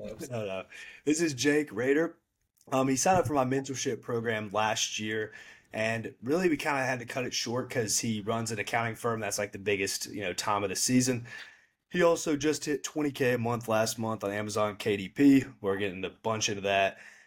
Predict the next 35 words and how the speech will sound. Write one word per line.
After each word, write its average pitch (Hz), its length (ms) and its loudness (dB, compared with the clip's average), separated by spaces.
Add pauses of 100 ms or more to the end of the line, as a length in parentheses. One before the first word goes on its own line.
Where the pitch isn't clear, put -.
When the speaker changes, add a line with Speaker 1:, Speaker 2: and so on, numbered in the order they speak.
Speaker 2:
He's, - 120 -6
like, 139 100 0
a 117 40 -6
real 131 180 2
estate 139 380 2
guru. 135 440 2
Maybe 104 200 -6
we'll 110 100 -6
get 113 140 -4
into 98 120 -4
that. 120 380 2
And 110 100 -6
then 110 60 -2
he's 110 120 -4
drop 107 280 2
shipped 113 340 0 (140)
hundreds 117 320 -4
of 104 60 -12
thousands 101 360 2
of 95 60 -12
dollars 98 460 0
of 90 280 -6
adult 104 460 0
toys 98 480 0
on 90 200 -4
Amazon, 76 640 -4 (300)
along 160 240 4
with 147 160 -4
many 139 180 -6
other 127 160 -4
things, 110 400 -8
invest 98 380 0
in 95 100 -4
big 92 180 -4
companies. 90 520 -4